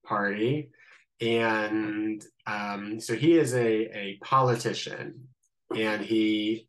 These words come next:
you know, is out there representing his party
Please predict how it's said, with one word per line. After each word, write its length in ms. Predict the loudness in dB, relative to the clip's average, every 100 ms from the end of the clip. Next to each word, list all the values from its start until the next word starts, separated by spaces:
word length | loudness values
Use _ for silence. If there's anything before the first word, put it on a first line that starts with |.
| -6
you 100 | -2
know, 240 | 0 0
is 120 | -2 0
out 360 | 2 2 2
there 560 | 2 4 4 2 0 -4 -12
representing 600 | -6 -2 0 2 2 2 0
his 200 | -4 -14 -4
party 680 | 0 2 2 2 0 -2